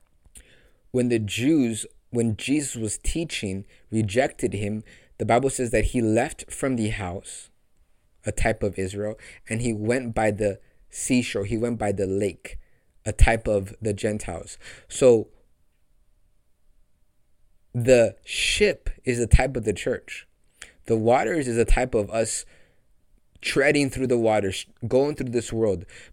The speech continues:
building the kingdom of God. But the Bible says they did not listen to Paul. Paul even said, "Hey, you didn't listen to me." And because of that, the result is this ship is going down. Why?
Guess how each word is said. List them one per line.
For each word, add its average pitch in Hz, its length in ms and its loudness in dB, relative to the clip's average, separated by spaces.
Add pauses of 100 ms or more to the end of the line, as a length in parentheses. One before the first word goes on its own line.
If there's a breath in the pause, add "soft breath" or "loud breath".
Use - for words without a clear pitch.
(100)
building 139 340 4
the 120 100 0
kingdom 113 400 -2
of 95 140 -8
God. 101 280 -4 (500 loud breath)
But 120 120 0
the 113 80 4
Bible 123 300 2
says 120 340 -2
they 110 360 0 (140)
did 117 160 0
not 123 260 0
listen 127 440 -2
to 107 140 -6
Paul. 107 280 -4
Paul 139 280 -2
even 127 240 -2
said, 104 300 0 (800 loud breath)
"Hey, 123 460 2
you 117 180 -2
didn't 127 380 0
listen 143 340 -4
to - 140 -8
me." 80 300 -12 (380 soft breath)
And 113 140 0
because 135 400 2
of 143 180 -4
that, 139 380 0
the 120 140 0
result 110 560 -2 (340 soft breath)
is 113 220 0
this 135 180 2
ship 165 300 -2
is 135 120 0
going 120 360 0
down. 107 440 -2 (1080)
Why? 104 420 2